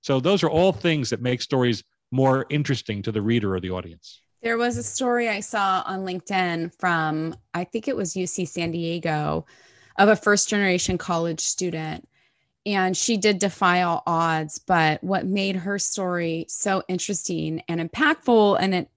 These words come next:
Speaker 2: when I came across it on LinkedIn, it must have had, like, a hundred, a hundred fifty thousand, you know, applause
Speaker 1: Mm-hmm.
Speaker 2: things and likes, is her parents were field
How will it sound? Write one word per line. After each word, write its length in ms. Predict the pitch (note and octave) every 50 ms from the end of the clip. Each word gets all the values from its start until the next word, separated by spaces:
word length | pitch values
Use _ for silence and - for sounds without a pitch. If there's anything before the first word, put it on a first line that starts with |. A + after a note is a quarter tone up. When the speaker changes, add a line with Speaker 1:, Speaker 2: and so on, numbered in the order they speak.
| _ -
Speaker 2:
when 200 | F#3+ F#3+ G#3 G3+
I 180 | G3 G#3 A3 A3
came 220 | - - G#3+ G#3
across 320 | G3 - G#3 F#3+ F#3 -
it 40 | G3+
on 120 | F3+ E3 F3
LinkedIn, 300 | F#3 F#3 - G#3 F#3+ F3+
it 60 | -
must 220 | - E3 D#3+ -
have 140 | - D#3+ -
had, 320 | - E3+ D#3+ D#3+ D#3+ D3
like, 160 | D#3+ D#3+ - D3+
a 40 |
hundred, 520 | D3 - - F3 E3+ D#3+ F3 E3+ E3 D#3 - _
a 60 | - D3+
hundred 340 | D#3+ F3 E3 E3+ E3 E3
fifty 320 | - F3 D#3+ - - E3 D#3
thousand, 680 | - E3+ D#3+ D#3 D#3+ D#3 - D#3+ D3+ D3+ D#3 D#3+ D#3+ - _ - - - - - _ _ _ _
you 100 | - D#3+
know, 100 | D3+ C#3+
applause 460 | C#3+ - - - F#3+ D#3+ D#3 D#3 D#3
Speaker 1:
Mm-hmm. 260 | B2 C3+ D3 D3 - - - _ _
Speaker 2:
things 320 | - F#3 E3+ E3 F3+ E3 -
and 120 | E3+ E3+
likes, 380 | F3+ F#3 G3 F#3+ F3+ - - -
is 220 | F3 E3+ D#3 - _ - - - - _
her 200 | _ - A3 G#3
parents 560 | G3+ - G#3 G3 F#3 F#3+ F#3+ F#3 F#3 - - F3
were 560 | E3+ F3 F3 E3 E3 D#3+ D#3+ D#3+ D#3+ D#3 - _ _ _ _ _ _ _
field 460 | - - - A#3 A#3 A#3+ B3 A#3+